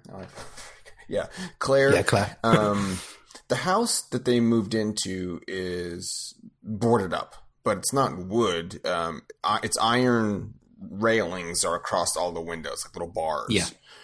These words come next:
Speaker 2: Yeah.
Speaker 1: Um, she removed all of those because they're, um, visually it's unattractive. They look, like, a little bit rusted. Um,
Speaker 2: Yeah.
Speaker 1: so maybe it's a safety issue, or she just didn't like all the windows looking barred up.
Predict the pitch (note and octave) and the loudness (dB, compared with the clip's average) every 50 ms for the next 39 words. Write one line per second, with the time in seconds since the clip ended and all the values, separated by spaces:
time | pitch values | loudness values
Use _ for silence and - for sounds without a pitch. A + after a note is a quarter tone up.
0 | - - _ _ - - G#2 G2 F#2+ F2+ E2+ E2+ F2+ - - - - D#3 E3 E3 | -20 -20 _ _ -4 -2 -2 0 0 -2 -4 -6 -8 -8 -6 -4 -2 -2 -2 -4
1 | - _ _ _ _ _ - - B2 A#2 A2+ A2 A2+ B2 G#2+ - - D2+ D#2 D#2 | -8 _ _ _ _ _ -2 0 2 4 4 6 6 4 4 2 -2 -4 -4 -4
2 | D#2+ D#2 - - - - - - - - - - _ _ - G2 F2+ - F2+ E2+ | -6 -8 -10 -10 -10 -10 -8 -6 -6 -6 -6 -8 _ _ -12 -10 -8 -6 -8 -6
3 | - G2 F2+ F2 F2 F2+ F2 - - F#2 F#2 F2 D#2+ E2+ F2+ F#2 G#2+ A2+ G#2 F#2 | -6 -6 -4 -4 -6 -8 -10 -8 -6 -4 -4 -4 -4 -6 -4 -2 0 2 2 2
4 | G#2 F#2+ F2 E2+ E2 D#2+ E2+ - - F#2 F2+ E2+ - - F2+ D#2 - - - - | 0 0 -2 -2 -2 -2 -2 -4 -4 -4 -4 -4 -4 -2 -2 -2 -4 -4 -8 -10
5 | E2+ E2+ E2+ E2+ F2 E2+ - F2+ E2 - - F2+ E2+ D#2+ E2 D#2+ - - E2 D#2+ | -8 -8 -8 -8 -8 -8 -8 -10 -10 -10 -12 -14 -12 -10 -12 -12 -8 -6 -4 -2
6 | D#2+ - - - D#2+ D#2+ D#2+ - - _ _ - - - D#2+ D2 D2 C#2+ - - | -2 -4 -4 -4 -8 -10 -10 -14 -20 _ _ -14 -12 -8 -8 -8 -8 -6 0 0
7 | F#3 - - - - _ _ - - - - - - F2+ F2 E2+ - - G#2 G#2 | 0 0 0 -6 -14 _ _ -20 -18 -10 -6 -4 -2 -2 -2 -4 -4 -6 -6 -4
8 | F#2 F#2+ F#2+ F#2 F#2+ F#2 - - G2+ F#2 F#2 F2+ - - E2 D#2+ F2+ F#2 - - | -4 -4 -4 -4 -2 -2 0 0 0 0 -2 -4 -6 -8 -8 -6 -4 -4 -4 -4
9 | - F#2 F2 F2 F2 D#2 - E2 E2+ E2+ E2+ - - E2 D#2 - - - F2 E2 | -4 -6 -8 -10 -10 -8 -8 -6 -4 -4 -4 -4 -6 -8 -8 -8 -6 -6 -6 -8
10 | D#2+ D#2 E2 E2 E2+ - F2+ F2+ E2 F2 E2+ F2 F2 F2+ F2+ F2 - G2+ F#2 - | -10 -10 -10 -10 -8 -8 -8 -8 -8 -8 -8 -8 -6 -6 -8 -8 -8 -12 -14 -12
11 | F#2 F2+ E2+ - F2+ F2+ F2+ E2+ F#2+ F#2 F2 - | -14 -8 -4 -2 0 0 2 2 2 0 0 -2